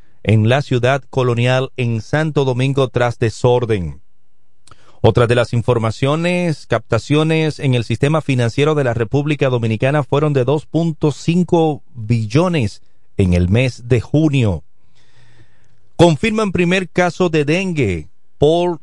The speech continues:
transmisión intrauterina en República Dominicana. En Venezuela, super-, el Tribunal Supremo anula, pues, las primarias de la oposición.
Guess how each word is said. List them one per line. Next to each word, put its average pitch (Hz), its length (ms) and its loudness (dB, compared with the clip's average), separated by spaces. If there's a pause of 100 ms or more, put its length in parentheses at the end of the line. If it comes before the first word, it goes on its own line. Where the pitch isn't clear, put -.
transmisión 139 960 0
intrauterina 156 960 0
en 127 100 2
República 127 920 0
Dominicana. 123 880 0 (580)
En 139 160 6
Venezuela, 170 560 2
super-, 151 520 -4 (340)
el 101 240 -2
Tribunal 110 500 2
Supremo 127 720 -2 (500)
anula, 113 420 4
pues, 120 180 0
las 110 140 0
primarias 131 540 0
de 151 100 0
la 156 160 0
oposición. 120 1040 -2